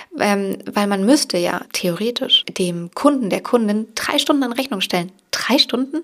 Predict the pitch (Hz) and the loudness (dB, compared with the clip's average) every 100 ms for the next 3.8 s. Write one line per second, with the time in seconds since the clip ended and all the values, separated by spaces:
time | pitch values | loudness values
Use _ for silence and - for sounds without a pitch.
0 | - 226 - 233 208 220 269 262 247 - | 2 2 2 0 0 2 2 2 0 6
1 | 247 226 254 277 - 190 185 202 254 254 | 6 6 0 -2 -2 -2 0 2 2 2
2 | 226 247 220 233 254 202 - - 226 - | 0 2 2 2 -2 -4 -4 -8 -8 -8
3 | 277 190 226 240 - 233 233 226 | -4 -2 -2 0 2 2 2 -4